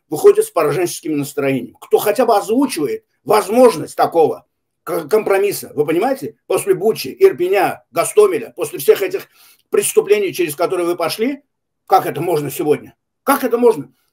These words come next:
Сколько тысяч вы уже жертв принесли, не только военных, и гражданского населения. Если вы готовы были на это пойти, надо было двадцать четвёртого февраля на это идти. А если вы на это не пошли,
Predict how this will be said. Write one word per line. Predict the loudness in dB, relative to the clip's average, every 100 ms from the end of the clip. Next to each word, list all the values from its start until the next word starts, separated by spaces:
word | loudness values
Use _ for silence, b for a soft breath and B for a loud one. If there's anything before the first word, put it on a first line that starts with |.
| _
Сколько | -2 4 6 4
тысяч | 4 -2 -2 -6
вы | -4
уже | -2
жертв | -2 -2 -4
принесли, | -10 -10 -10 -14
не | -8 2
только | 4 4 0
военных, | -2 -2 -4 -14
и | -12
гражданского | -8 -6 -6 -8 -6 -8
населения. | -6 -8 -10 -12 _ _ _ _ 0
Если | 2 2
вы | 0
готовы | 2 8 8 8
были | -2
на | -2 0
это | 0
пойти, | 0 -2 -2 -4 -4
надо | -4 -4
было | -2 -2
двадцать | -2 -2
четвёртого | -2 -2 -2
февраля | -4 -2 0
на | -2
это | -10 -18
идти. | -20 -20 _ _ _ _ -2
А | -2
если | 0
вы | 0
на | 2
это | 2 0
не | 2 2
пошли, | 2 -8 -8 -10